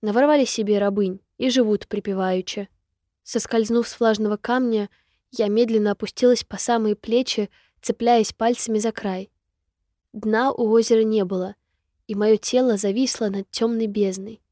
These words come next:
Достаточно ли у меня времени, чтобы немного потренироваться? И ещё один важный вопрос. Умеют ли монстры плавать? Но всё это риторика.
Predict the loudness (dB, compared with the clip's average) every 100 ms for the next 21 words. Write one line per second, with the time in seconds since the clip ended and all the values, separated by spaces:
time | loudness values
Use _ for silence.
0 | _ _ _ _ _ _ _ _ -6 -6
1 | 0 0 0 0 0 0 0 0 0 0
2 | 0 0 -4 -8 _ _ -12 -6 -2 0
3 | 2 2 2 -4 -6 -2 0 0 -2 -2
4 | -8 -10 _ _ _ _ _ _ _ _
5 | _ -8 -4 -2 0 2 4 4 2 0
6 | 0 0 -2 -2 -2 -4 -6 -16 _ _
7 | _ _ _ -12 -8 -2 2 2 2 0
8 | 2 2 0 -4 -4 -2 -4 -4 -10 -18
9 | -20 _ _ _ _ _ _ _ _ 0
10 | 2 2 2 2 4 2 2 0 0 -4
11 | -12